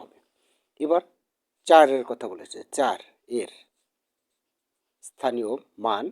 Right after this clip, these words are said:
তোমার কত? একক, দশক, শতক, হাজার, হাজার আছে, তার মানে চার হাজার, চার চার হাজার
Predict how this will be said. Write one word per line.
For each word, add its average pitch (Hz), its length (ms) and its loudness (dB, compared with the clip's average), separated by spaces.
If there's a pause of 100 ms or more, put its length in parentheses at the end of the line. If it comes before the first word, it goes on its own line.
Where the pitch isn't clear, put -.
(1400)
তোমার 110 300 -10
কত? 117 140 -10 (1600)
একক, 170 400 2 (600)
দশক, 127 340 -2 (280)
শতক, 127 380 -2 (340)
হাজার, - 280 -4 (400)
হাজার 113 300 0
আছে, - 180 -10 (460)
তার 131 160 -4
মানে 147 160 -4 (140)
চার 120 140 2 (120)
হাজার, - 240 -18 (160)
চার 120 220 -2 (560)
চার 90 80 -16
হাজার - 400 -12